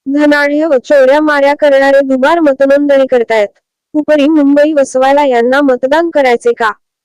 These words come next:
यावेळी झोपून राहिलो तर मुंबई उपऱ्याच्या हातात जाईल. मराठीला प्रवेश नाही म्हणतात, पहिले कानफाट फोडा, गेट आउट सांगून गुजरातला जायला सांगा.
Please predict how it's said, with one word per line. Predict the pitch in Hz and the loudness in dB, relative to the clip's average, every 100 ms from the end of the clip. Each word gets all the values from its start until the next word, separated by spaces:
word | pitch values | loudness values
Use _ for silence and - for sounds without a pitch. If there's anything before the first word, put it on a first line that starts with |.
| - | -2
यावेळी | 277 285 294 311 269 | 0 2 2 2 0
झोपून | 294 262 269 302 | 2 0 0 -2
राहिलो | 294 262 269 277 311 | 0 0 0 0 0
तर | 269 269 | 0 0
मुंबई | 269 262 277 339 | 2 0 2 0
उपऱ्याच्या | 349 311 311 311 311 320 | 0 0 0 0 0 -2
हातात | 269 247 240 220 | -2 -2 -6 -2
जाईल. | 226 214 208 _ _ _ _ | -2 -2 -6 _ _ _ _
मराठीला | 285 277 285 302 320 320 | 0 0 0 -2 -2 -2
प्रवेश | 277 311 269 311 - | 0 0 2 0 -2
नाही | 311 285 | -2 0
म्हणतात, | 277 262 233 220 202 _ _ _ | 2 2 0 -2 -6 _ _ _
पहिले | 311 302 320 415 | 0 2 2 2
कानफाट | 302 302 285 311 320 | 0 -2 -2 -2 -4
फोडा, | - 247 208 - _ 277 | -2 0 -2 -6 _ -4
गेट | 294 311 330 | -2 0 0
आउट | 294 240 | 0 -2
सांगून | 320 277 269 349 | -4 -2 0 0
गुजरातला | 320 269 254 294 302 311 | 0 0 0 0 0 -2
जायला | 311 254 240 240 | 0 0 0 0
सांगा. | 240 220 214 | -2 -4 -4